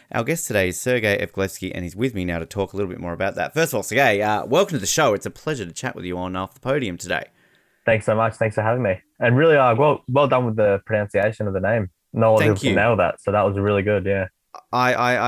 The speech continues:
Speaker 1: I would like to sit here and say I'm really good at name pronunciation and I got it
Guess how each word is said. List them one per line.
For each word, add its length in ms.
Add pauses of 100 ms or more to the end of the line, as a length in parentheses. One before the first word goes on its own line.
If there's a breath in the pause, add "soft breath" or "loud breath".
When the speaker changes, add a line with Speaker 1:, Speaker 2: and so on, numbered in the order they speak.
Speaker 1:
I 40
would 180
like 240
to 100
sit 200
here 200
and 100
say 280
I'm 340
really 260
good 200
at 60
name 200
pronunciation 720
and 120
I 100
got 240
it 140